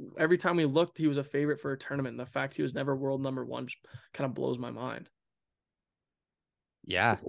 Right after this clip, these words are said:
Speaker 2: I, I'm, I'm kinda speechless. <laughs> I don't, I don't know what to add. Yeah, I mean,
Speaker 1: 'Cause,
Speaker 2: I'm
Speaker 1: like, Scotty
Speaker 2: kinda
Speaker 1: did some
Speaker 2: shocked too.
Speaker 1: similar stuff, right? And obviously, Scotty was number one
Speaker 2: He
Speaker 1: a couple times, and I think he just was, and then lost it to Rahm.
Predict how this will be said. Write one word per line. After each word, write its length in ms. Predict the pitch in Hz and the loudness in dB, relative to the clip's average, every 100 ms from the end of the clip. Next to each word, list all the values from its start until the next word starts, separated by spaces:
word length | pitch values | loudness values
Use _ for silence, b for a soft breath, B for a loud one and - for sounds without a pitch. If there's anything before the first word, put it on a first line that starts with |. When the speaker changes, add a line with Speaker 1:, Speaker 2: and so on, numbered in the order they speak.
| - - - _ _ _ _ _ _ _ _ _ _ _ - _ _ _ _ _ _ _ - - | -14 -20 -20 _ _ _ _ _ _ _ _ _ _ _ -20 _ _ _ _ _ _ _ -14 -8
Speaker 2:
I, 60 | |
I'm, 220 | 95 101 | -2 0
I'm 260 | 104 95 98 | 0 0 -2
kinda 180 | - 98 | -2 -2
speechless. 380 | - 104 - - | 0 -2 0 0
<laughs> 0 | |
I 40 | |
don't, 280 | 117 - - | 0 0 4
I 60 | 165 | 6
don't 300 | 196 160 185 | 6 6 8
know 60 | |
what 100 | 156 | 6
to 80 | 107 | 6
add. 160 | 131 117 | 4 2
Yeah, 180 | 110 120 | 2 2
I 140 | 101 | 0
mean, 140 | 98 | -2
Speaker 1:
'Cause, 160 | 92 185 | 2 4
Speaker 2:
I'm 80 | 185 | 8
Speaker 1:
like, 160 | 104 | 8
Scotty 400 | - - 151 196 | 6 2 4 6
Speaker 2:
kinda 160 | 226 202 | 6 6
Speaker 1:
did 60 | 175 | 8
some 160 | 208 | 4
Speaker 2:
shocked 60 | 170 | 8
too. 40 | |
Speaker 1:
similar 300 | 214 180 156 | 6 6 2
stuff, 500 | 147 - 165 156 139 | 0 -4 -2 -2 -2
right? 240 | 139 139 147 | -2 0 0
And 80 | 143 | 0
obviously, 360 | 143 143 143 | 0 -2 -4
Scotty 420 | 135 135 127 139 | -4 -4 0 2
was 100 | 135 | 2
number 300 | 127 135 131 | 0 0 0
one 220 | 123 135 135 | 0 2 0
Speaker 2:
He 40 | |
Speaker 1:
a 20 | |
couple 300 | 131 - - | 0 -2 -2
times, 500 | - - 113 139 143 | -4 -4 -4 -4 -4
and 140 | 190 - | -4 -2
I 60 | |
think 160 | 156 147 | 0 0
he 60 | 131 | 0
just 260 | 139 135 | -2 -2
was, 320 | 131 139 127 | 0 2 2
and 140 | 127 131 | 0 -4
then 160 | 123 | -4
lost 260 | 123 127 - | -4 -4 -6
it 100 | 139 | -10
to 80 | - | -8
Rahm. 440 | 113 131 113 123 | -6 -4 -4 -8